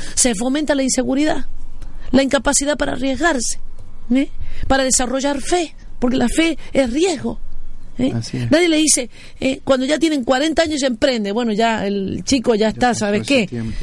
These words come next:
Speaker 1: La inseguridad lo ha envuelto, y si pierdo, y si no puedo. Yo siempre le digo a mis hijas, ustedes están en esa,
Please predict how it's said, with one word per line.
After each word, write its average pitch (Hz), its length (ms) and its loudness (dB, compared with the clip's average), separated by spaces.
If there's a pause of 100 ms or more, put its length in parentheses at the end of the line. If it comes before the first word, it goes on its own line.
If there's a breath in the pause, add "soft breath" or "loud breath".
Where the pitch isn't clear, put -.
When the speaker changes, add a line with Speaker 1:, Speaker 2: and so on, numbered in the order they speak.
(120)
Speaker 1:
La 233 160 4
inseguridad 233 580 0
lo 262 100 2
ha 233 40 2
envuelto, 247 600 2
y 220 60 2
si - 180 -2
pierdo, 269 540 0
y 240 80 -2
si - 160 -2
no 233 180 2
puedo. 277 560 0 (300 loud breath)
Yo 233 200 4
siempre 240 240 2
le 233 60 6
digo 226 100 2
a - 20 2
mis 220 220 2
hijas, 196 320 0 (220 loud breath)
ustedes 247 360 4
están 240 320 0
en 233 80 2
esa, 214 380 2